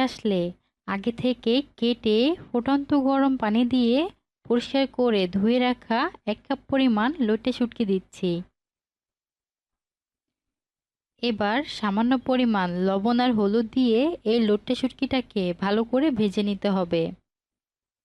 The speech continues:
ভাজতে ভাজতে যখন দেখবেন সুন্দর একটা কালার চলে আসবে, তখন একটা বাটিতে উঠিয়ে নিতে হবে। এবার শুটকিটা রান্না করার জন্য সেম প্যানের মধ্যে হাফ কাপ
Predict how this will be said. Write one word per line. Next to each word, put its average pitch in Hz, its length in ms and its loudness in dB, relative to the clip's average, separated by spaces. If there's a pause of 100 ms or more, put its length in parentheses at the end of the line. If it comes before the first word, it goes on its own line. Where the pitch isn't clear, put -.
(840)
ভাজতে 208 480 -2
ভাজতে 247 380 0 (200)
যখন 202 380 -2
দেখবেন 233 440 0
সুন্দর 214 360 0
একটা 233 240 -2
কালার 202 360 -4
চলে 254 260 2
আসবে, 214 320 0 (260)
তখন 202 280 -2
একটা 220 220 -2
বাটিতে 202 460 -4 (140)
উঠিয়ে 220 340 0
নিতে 196 260 -2
হবে। 175 280 -2 (2750)
এবার 226 460 0
শুটকিটা 226 520 -2
রান্না 214 300 0
করার 254 360 0
জন্য 240 280 0 (260)
সেম 247 320 0
প্যানের 254 400 2
মধ্যে 247 360 0 (140)
হাফ 208 260 -4
কাপ 233 160 -4